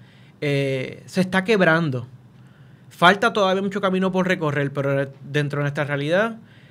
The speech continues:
eh, hay que, hay que seguir insistiendo en romper con la cultura política esta en la cual las tribus se dividen a partir del asunto del estatus. O sea, eso, eso se ha ven-, eso poco a poco se ha ido quebrando, pero vamos, uno no cambia una cultura política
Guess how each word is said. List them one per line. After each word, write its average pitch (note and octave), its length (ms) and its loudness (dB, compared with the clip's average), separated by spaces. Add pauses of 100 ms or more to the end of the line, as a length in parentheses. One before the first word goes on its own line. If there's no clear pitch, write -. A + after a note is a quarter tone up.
(220)
eh, C#3 400 0
hay - 160 0
que, G3+ 280 -2
hay D#3 120 0
que G3 160 -2
seguir F3+ 320 -2
insistiendo G#3 440 -4
en G3+ 80 0
romper E3+ 600 -2
con D#3+ 160 -2
la D3 100 -2
cultura D3+ 400 -2
política F#3 520 -2
esta G3 260 -4
en D#3+ 60 -4
la D3+ 100 0
cual C#3 380 -2 (600)
las C#3+ 280 -2
tribus F#3+ 360 0
se F#3 140 0
dividen F#3 460 0
a D#3 80 -4
partir D3+ 340 -2
del F3+ 140 -2
asunto D#3 420 -6
del D#3 120 -2
estatus. C3 440 -6 (400)
O - 20 -20
sea, D3+ 160 -2
eso, F#3+ 440 0 (340)
eso D3 220 -2
se - 140 -2
ha F#3+ 60 6
ven-, G3+ 280 2
eso F#3 260 -4
poco F#3+ 300 -2
a D#3+ 140 -2
poco F#3 300 -2
se - 120 -6
ha C#3+ 40 0
ido D#3+ 140 -2
quebrando, G3+ 480 -2
pero C#3+ 160 0
vamos, D3+ 220 2
uno C#3+ 160 -2
no E3+ 140 -2
cambia F3 280 0
una D#3 120 -2
cultura D#3+ 380 -2
política D#3 520 -2